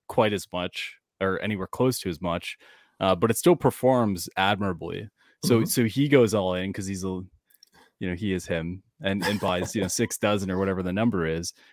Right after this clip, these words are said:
Speaker 1: But then I have another friend who's an incredibly low spin player, uh, and he goes, "Well, I should just buy those too." I'm like, "Well, slow down." <laughs> We need to buy a ball that works for you.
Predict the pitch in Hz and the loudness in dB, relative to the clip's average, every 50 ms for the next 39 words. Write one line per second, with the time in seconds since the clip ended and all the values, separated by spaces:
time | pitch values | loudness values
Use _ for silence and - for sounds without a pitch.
0 | _ _ - 117 127 123 127 123 123 113 98 98 98 104 123 139 139 123 - - | _ _ 4 6 8 8 10 8 8 6 6 4 2 4 6 6 6 4 4 0
1 | - 90 82 82 85 85 85 - - - 127 120 107 104 101 95 92 90 - - | -4 -2 -2 -2 -2 -4 -6 -8 -4 0 2 2 2 2 0 -2 -4 -4 -6 -12
2 | - - - 110 113 120 110 98 98 90 85 85 82 82 80 - - - 78 78 | -10 -2 2 2 4 4 2 2 0 -2 -2 -2 -2 -4 -4 -6 -4 -4 -4 -4
3 | 82 - - 78 78 - - - 104 110 - _ _ _ _ _ _ _ _ _ | -2 -2 -2 -2 -2 -4 -6 -8 -10 -10 -12 _ _ _ _ _ _ _ _ _
4 | _ 87 85 82 82 80 80 80 80 82 - - 110 107 104 101 82 104 107 107 | _ -4 -2 -2 0 -2 -2 -2 -4 -4 -2 -2 0 2 2 2 2 4 4 6
5 | 101 113 123 - 131 110 101 90 - - 101 98 92 87 87 - - - - 151 | 6 6 4 4 2 0 -2 -2 0 2 2 2 2 0 -2 -4 -4 0 4 4
6 | 131 113 104 101 98 - 120 127 127 127 139 147 - _ _ _ - - - - | 4 4 4 0 -4 -2 0 2 2 2 0 -2 -4 _ _ _ -14 -14 -8 -4
7 | 101 92 120 147 160 131 127 139 156 147 - - - - - - - - - _ | -2 0 2 2 2 2 2 0 -2 -6 -10 -14 -14 -12 -12 -12 -12 -12 -18 _
8 | _ _ _ _ 175 - - _ - - - - - _ 110 120 131 151 147 139 | _ _ _ _ -2 -2 -2 _ -14 -20 -20 -20 -8 _ 2 4 6 6 6 6
9 | 123 135 131 127 131 123 120 117 117 110 98 80 67 - 120 160 - - - - | 6 6 6 6 6 6 6 6 6 6 4 2 0 -2 -4 -4 -4 -8 -6 -4
10 | 101 90 82 82 82 82 87 104 113 | -2 -2 0 -2 -2 -2 -4 -4 -6